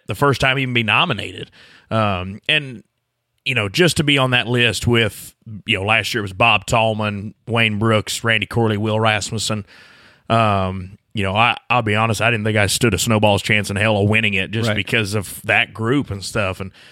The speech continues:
Speaker 1: uh, I remember, uh, standing there and, uh, Wayne was to my left, Bob was to my right, and then it was Randy and, and Will. Um, we were kinda in a little, not really a V, but, you know, I was kinda back a little bit, and,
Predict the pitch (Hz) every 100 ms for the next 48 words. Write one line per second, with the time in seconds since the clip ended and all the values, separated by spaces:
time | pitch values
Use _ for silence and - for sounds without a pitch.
0 | - - - _ _ - 131 120 107 85
1 | - 135 131 127 147 139 117 - _ _
2 | _ _ _ - - - 110 101 - 139
3 | 135 123 131 127 127 117 107 107 107 101
4 | 98 104 107 _ - 113 127 143 143 135
5 | 117 131 120 117 120 120 120 - - 110
6 | 117 123 117 107 - 113 107 110 110 107
7 | - 107 104 104 98 - 110 101 101 104
8 | 98 95 101 - 104 95 117 113 104 98
9 | - _ _ - 110 104 104 123 117 185
10 | 160 131 131 143 127 120 - 156 139 127
11 | 117 113 98 120 117 117 113 117 - -
12 | 117 120 135 - 131 117 98 117 120 120
13 | 117 110 117 113 113 113